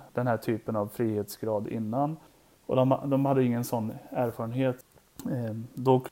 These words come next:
kunde jag höra uttryck som, "Varför ska man ens hålla på med N O och måste man vara här? Får man,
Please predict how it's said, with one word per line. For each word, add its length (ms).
kunde 180
jag 140
höra 360
uttryck 460
som, 320
"Varför 220
ska 160
man 140
ens 200
hålla 160
på 320
med 240
N 340
O 300
och 300
måste 340
man 160
vara 240
här? 220
Får 160
man, 260